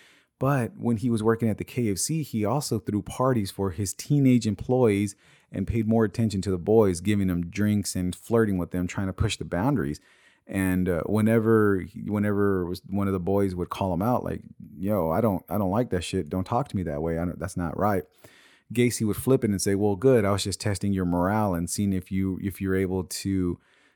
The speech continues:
you know, stand up for yourself," pretty much. But all it was was him trying to push the boundaries and see who would be willing to give in and allow him to sleep with the, with allowing the teenage boy to sleep with. It, it, it's predator. He's a fu-, he was a fucking predator.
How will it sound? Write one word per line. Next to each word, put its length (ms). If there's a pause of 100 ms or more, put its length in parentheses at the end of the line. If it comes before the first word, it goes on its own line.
(100)
you 80
know, 80
stand 280
up 180
for 80
yourself," 380
pretty 200
much. 300
But 200
all 200
it 80
was 260
was 160
him 160
trying 180
to 60
push 440
the 80
boundaries 420
and 100
see 200
who 160
would 180
be 140
willing 260
to 60
give 260
in 360 (100)
and 320
allow 380
him 320
to 640
sleep 340
with 140
the, 160
with 240
allowing 640
the 100
teenage 300
boy 120
to 60
sleep 280
with. 120 (200)
It, 220
it, 140
it's 240
predator. 440
He's 200
a 40
fu-, 220
he 120
was 100
a 40
fucking 420
predator. 760